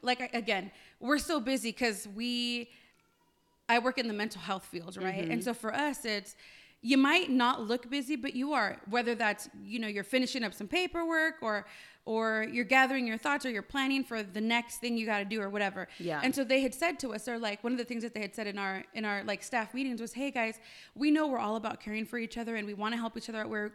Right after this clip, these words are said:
Speaker 1: we're an awesome team in that way. But maybe let's be more thoughtful and mindful the next time you go up to a coworker,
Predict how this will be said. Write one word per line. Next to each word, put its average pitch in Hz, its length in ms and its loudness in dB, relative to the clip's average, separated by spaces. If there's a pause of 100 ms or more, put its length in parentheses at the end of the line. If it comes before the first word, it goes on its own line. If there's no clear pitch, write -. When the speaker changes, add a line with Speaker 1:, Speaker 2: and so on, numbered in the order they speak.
Speaker 1:
we're 220 140 -2
an 202 140 -6
awesome 233 380 -2
team 240 240 -4
in 202 80 -4
that 202 220 -4
way. 220 260 -4 (500)
But 294 160 -2
maybe 370 300 4
let's 415 140 -4
be 302 120 -2
more 254 220 2
thoughtful - 420 -4
and 220 140 -2
mindful 269 540 -2 (280)
the 233 120 0
next 254 180 0
time 277 160 0
you 254 80 0
go 220 140 0
up 214 160 -4
to 240 80 -6
a 220 40 -4
coworker, 233 680 -4